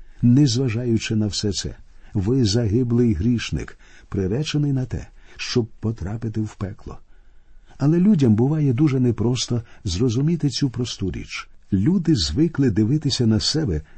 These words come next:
і рахувати свої добрі справи, сподіваючися на те, що їхні добрі справи врятують їх.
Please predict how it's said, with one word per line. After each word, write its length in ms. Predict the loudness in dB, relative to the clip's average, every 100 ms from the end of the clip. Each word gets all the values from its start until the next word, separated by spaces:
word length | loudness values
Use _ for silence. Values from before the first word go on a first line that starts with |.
| 0
і 100 | 2
рахувати 580 | 0 -2 -2 -2 -2
свої 340 | -4 -2 -2 0
добрі 320 | -2 -4 -4
справи, 480 | -6 -6 -8 -8 -12 -16 -20 -12
сподіваючися 880 | -6 -2 0 -2 -2 -4 -4 -2 -2
на 120 | -2
те, 200 | -6 -10 -12 -20 -20
що 260 | -12 -2 0
їхні 560 | 2 2 2 2 2 2
добрі 400 | 2 0 -2 -2
справи 560 | -4 -6 -4 -2 -2 -4
врятують 640 | -2 -2 -2 -4 -4 -4
їх. 280 | -8 -12